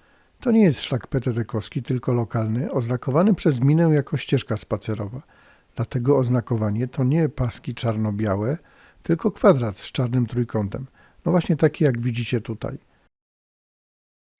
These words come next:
Szybko opuszczamy zabudowania Szczawnika. Droga bardzo łagodnie podchodzi w górę. Prowadzi przez jasne i widne mieszane lasy.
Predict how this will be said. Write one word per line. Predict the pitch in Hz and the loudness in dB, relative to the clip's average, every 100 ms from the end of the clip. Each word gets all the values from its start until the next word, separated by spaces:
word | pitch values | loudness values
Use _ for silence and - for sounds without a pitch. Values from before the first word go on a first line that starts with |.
| - | -4
Szybko | - 202 - | -2 0 0
opuszczamy | 160 131 - 135 127 | 0 0 -2 0 0
zabudowania | 110 104 104 104 107 110 | 0 -2 -2 -2 -2 -2
Szczawnika. | - 110 98 101 104 - - _ _ _ | -4 -4 -4 -4 -6 -12 -16 _ _ _
Droga | 117 160 175 | 0 2 4
bardzo | 151 139 123 | 2 0 0
łagodnie | 117 110 117 117 107 | -2 0 -2 0 -2
podchodzi | 101 - 101 107 | -4 -4 -4 -4
w | 101 | -4
górę. | 120 101 147 - | -4 -4 -8 -12
Prowadzi | - 107 107 107 | -8 -2 -2 -2
przez | - 110 98 | -4 -4 0
jasne | 110 123 139 | 0 0 0
i | 117 | 0
widne | 110 113 123 113 | 0 -2 0 0
mieszane | 110 - 104 101 | -2 -2 -2 0
lasy. | 98 101 - | -2 -6 -12